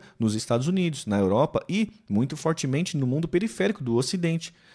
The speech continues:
dado que China e Rússia, por exemplo, já perceberam o potencial funesto dessa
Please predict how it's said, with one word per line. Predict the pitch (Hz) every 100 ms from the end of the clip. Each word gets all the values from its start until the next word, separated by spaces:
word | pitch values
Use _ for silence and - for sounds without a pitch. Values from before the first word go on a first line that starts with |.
| _ -
dado | 95 98
que | 98 98
China | - 139 160
e | 151
Rússia, | 107 156 185 -
por | 107
exemplo, | 104 98 156 -
já | 123 151
perceberam | 220 - 190 190
o | 202
potencial | 160 143 135 131 143
funesto | - 180 160 190 120
dessa | 113 151 190